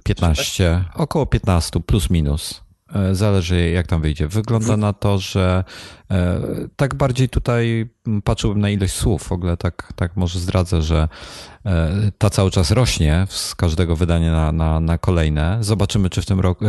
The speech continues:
Speaker 1: w tym, e, wydanie szóste przebije wydanie piąte. Może tak nie być. E, ale, ale tak w, w miesiącu Pira z drzwi, e,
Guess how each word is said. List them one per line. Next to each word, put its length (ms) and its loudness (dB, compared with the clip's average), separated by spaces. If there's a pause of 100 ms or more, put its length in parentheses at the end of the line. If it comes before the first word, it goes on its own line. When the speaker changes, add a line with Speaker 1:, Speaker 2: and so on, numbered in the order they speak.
Speaker 1:
w 40 -2
tym, 460 0
e, 680 2
wydanie 280 2
szóste 280 -2
przebije 380 0
wydanie 300 0
piąte. 460 -2
Może 320 0
tak 280 -4
nie 160 2
być. 360 -2 (680)
E, 240 0
ale, 720 0
ale 300 0
tak 220 -4
w, 240 -8
w 40 -6
miesiącu 1040 0 (240)
Pira 260 2
z 160 -2
drzwi, 720 0 (300)
e, 280 0